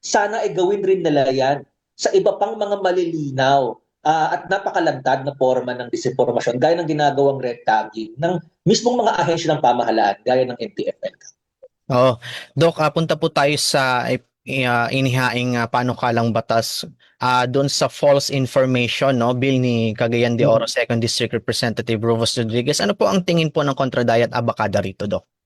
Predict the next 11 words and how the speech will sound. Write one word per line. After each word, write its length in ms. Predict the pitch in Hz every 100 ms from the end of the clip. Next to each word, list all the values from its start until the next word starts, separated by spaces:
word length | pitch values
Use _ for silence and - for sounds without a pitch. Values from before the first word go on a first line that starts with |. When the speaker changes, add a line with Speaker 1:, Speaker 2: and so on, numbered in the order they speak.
| _ _ _ _ _ _ _ -
Speaker 1:
Sa 200 | 240 220
amin 240 | 220 220
kasi, 560 | 202 - 247 233 190 156 - _ _ _ _ 170
nangangamba 800 | 202 202 214 220 214 214 185 180
kami 560 | 170 165 151 143 143
bagamat 560 | 139 147 160 160 190 - -
nakikita 720 | 160 180 170 208 208 190 180
namin 720 | 170 160 151 143 135 135 135
yung 720 | 135 151 151 160 165 165 156 - _ _ _
magandang 400 | - 175 196 190
intensyon. 640 | 196 170 196 139 135 98